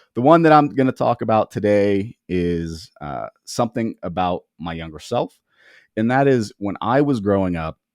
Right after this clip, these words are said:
my family, uh, moved to Oklahoma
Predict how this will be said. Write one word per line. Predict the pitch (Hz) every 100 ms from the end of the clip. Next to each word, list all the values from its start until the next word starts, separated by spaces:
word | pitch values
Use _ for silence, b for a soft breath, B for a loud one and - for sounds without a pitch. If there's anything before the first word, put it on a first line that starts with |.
| _ _ _ _ _ _ _
my | 104 98
family, | - 113 113 113 101 95 107 -
uh, | 85 82 80
moved | 107 127 113
to | -
Oklahoma | 104 - 95 92 90 85 85